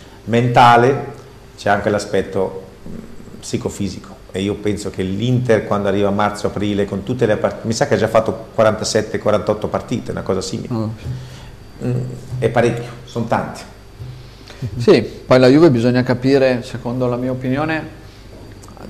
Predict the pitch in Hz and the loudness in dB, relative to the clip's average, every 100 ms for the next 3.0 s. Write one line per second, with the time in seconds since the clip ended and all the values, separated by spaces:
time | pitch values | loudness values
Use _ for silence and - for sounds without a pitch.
0 | 98 123 127 147 147 170 147 - 196 156 | -10 -2 0 4 6 6 4 4 6 6
1 | 147 160 127 110 120 147 - 139 - - | 6 6 6 6 6 2 -4 -6 -6 0
2 | 175 170 151 143 139 131 110 110 - | 0 6 8 10 10 10 8 6 0